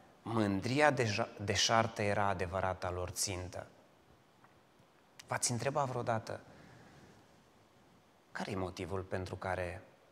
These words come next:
faceți un lucru sau altul? Ce metodă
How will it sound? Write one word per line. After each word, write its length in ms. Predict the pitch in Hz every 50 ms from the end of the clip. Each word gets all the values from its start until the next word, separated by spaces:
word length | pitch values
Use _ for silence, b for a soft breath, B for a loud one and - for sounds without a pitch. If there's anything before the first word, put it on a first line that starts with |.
| - - - - - - - - _
faceți 460 | - - 110 107 - - 98 - - 101
un 100 | 92 92
lucru 220 | 92 92 - -
sau 240 | 95 - - 53 53
altul? 280 | 53 55 - - - - - - - - - _ - - - - - - _ - b b b b b b b b b b b b b b b b - - - - _ - - _ - - - - -
Ce 200 | - - - 214
metodă 720 | 226 220 151 113 - 107 95 90 82 82 76 - - -